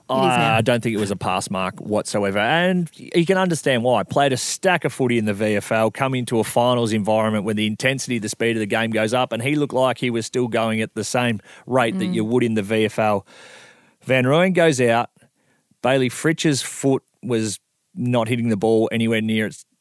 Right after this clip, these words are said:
Speaker 2: uh, Melksham isn't there. The options they have now is either Petrarca forward or somehow get Gawn to go forward. I don't see how you don't just go, "Right, Brodie,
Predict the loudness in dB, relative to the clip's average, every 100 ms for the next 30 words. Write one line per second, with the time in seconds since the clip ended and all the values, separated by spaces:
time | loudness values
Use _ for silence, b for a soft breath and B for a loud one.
0 | _ b b _ -8 -2 0 0 2 2
1 | 0 -2 -2 2 2 2 0 0 2 0
2 | -4 -4 -2 2 0 2 -2 -2 0 0
3 | 0 0 -2 -2 0 0 0 0 -4 -4
4 | -2 0 -2 -4 -4 0 0 0 -2 -2
5 | 0 2 0 0 0 0 0 -2 -6 0
6 | 4 6 4 0 0 0 -2 0 2 2
7 | -2 -8 b b b 0 2 2 2 0
8 | -2 -2 -2 -2 -2 -2 -2 -4 -2 -4
9 | -4 -8 -4 -2 -2 -2 -6 -10 -16 -20
10 | _ _ _ -2 -2 -2 -6 -14